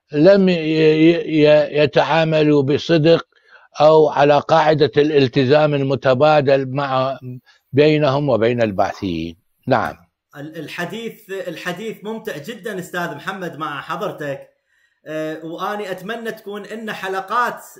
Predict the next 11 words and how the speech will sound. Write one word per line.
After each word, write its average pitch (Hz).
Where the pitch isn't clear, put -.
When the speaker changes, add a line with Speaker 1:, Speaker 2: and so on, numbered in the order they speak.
Speaker 2:
آه، 160
متواصلة 190
ب-، 180
بهذه، 170
بهذا 156
الموضوع. 131
Speaker 1:
أنا 143
جاهز 143
أستاذ 139
راغب 127
العزيز، 117